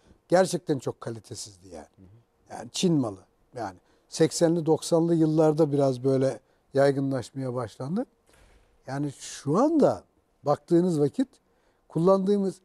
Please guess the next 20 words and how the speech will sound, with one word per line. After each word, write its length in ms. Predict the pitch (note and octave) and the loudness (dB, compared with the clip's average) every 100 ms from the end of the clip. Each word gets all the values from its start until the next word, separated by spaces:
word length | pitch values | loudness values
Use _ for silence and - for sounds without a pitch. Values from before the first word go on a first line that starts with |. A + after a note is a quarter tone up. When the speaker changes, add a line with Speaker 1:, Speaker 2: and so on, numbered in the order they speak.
| - | -2
Speaker 1:
en 240 | G#3+ C4 | 2 2
kaliteli 580 | B3 F#3 F3 - E3 D3+ | 2 2 2 2 0 0
şeyler 600 | - C#3+ D3+ C4+ - _ _ _ _ _ _ - | 0 0 0 -2 -4 _ _ _ _ _ _ -8
Çin'de 300 | - A3 C#4+ | -2 0 2
üretiliyor. 580 | C#4 A3+ F3 B2 F#2+ - _ _ _ _ _ _ _ _ | 2 0 -4 -8 -8 -14 _ _ _ _ _ _ _ _
Yani 180 | C#3 D3 | -4 0
Almanya'da 600 | C#3+ D3+ F3 F#3 F#3 E3+ | 2 2 2 0 0 0
değil, 260 | F3+ F#3+ B2 | 2 4 2
Speaker 2:
Hı 20 | - _ _ | -2 _ _
hı. 220 | - - | -12 -4
Speaker 1:
Amerika'da 580 | D#3+ F3 E3+ E3+ E3+ D3 | 2 2 2 0 0 0
değil, 320 | D#3 E3+ C3 - _ _ _ | 2 4 2 -2 _ _ _
İngiltere'de 720 | D3+ E3+ F3 D#3 E3+ E3 E3 D3+ | 0 2 0 2 2 4 2 4
değil, 240 | E3+ D3 - | 4 2 0
Fransa'da 540 | D#3 D#3+ C3 D#3+ C#3+ | 0 0 -2 -4 -2
değil, 200 | F3+ C4+ - _ _ _ _ - - | 0 -2 -6 _ _ _ _ -20 -14
Çin'de 360 | - D3+ F3 | -6 0 2
üretiliyor. 580 | C4 A#3 F3 - A#2+ G2+ - _ _ _ _ | 4 4 4 0 -10 -10 -16 _ _ _ _
Ve 80 | E3 | -4
Çin'de 680 | E3 - E3 F3+ G#3 C#4 C4+ | -4 -4 0 2 4 4 0